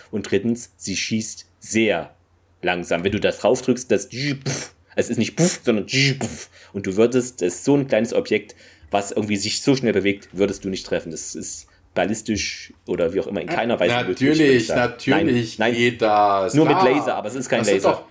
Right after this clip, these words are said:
Speaker 2: nein, nein, nein, das sind doch Olympioniken. Der Goa'uld ist angesprungen auf dreihundert Meter und Teal'c hat angelegt und hat ihn in der Hälfte der,
Speaker 1: Ja,
Speaker 2: ne, nach
Speaker 1: okay.
Speaker 2: hundertfünfzig Metern hat er ihn dann runtergeholt. Also das ist,
Speaker 1: <laughs>
Speaker 2: das ist ja okay. Was
Speaker 1: Naja.
Speaker 2: ich an der Stelle eher
Speaker 1: Ja.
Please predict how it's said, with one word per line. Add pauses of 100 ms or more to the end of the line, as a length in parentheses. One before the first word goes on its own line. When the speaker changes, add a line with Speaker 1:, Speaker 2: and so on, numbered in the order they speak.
(140)
Speaker 2:
nein,
nein,
nein,
das
sind
doch
Olympioniken.
Der
Goa'uld
ist
angesprungen
auf
dreihundert
Meter
und
Teal'c
hat
angelegt
und
hat
ihn
in
der
Hälfte
der, (400)
Speaker 1:
Ja,
Speaker 2:
ne,
nach
Speaker 1:
okay.
Speaker 2:
hundertfünfzig
Metern
hat
er
ihn
dann
runtergeholt.
Also
das
ist, (140)
Speaker 1:
<laughs>
Speaker 2:
das
ist
ja
okay.
Was
Speaker 1:
Naja.
Speaker 2:
ich
an
der
Stelle
eher
Speaker 1:
Ja.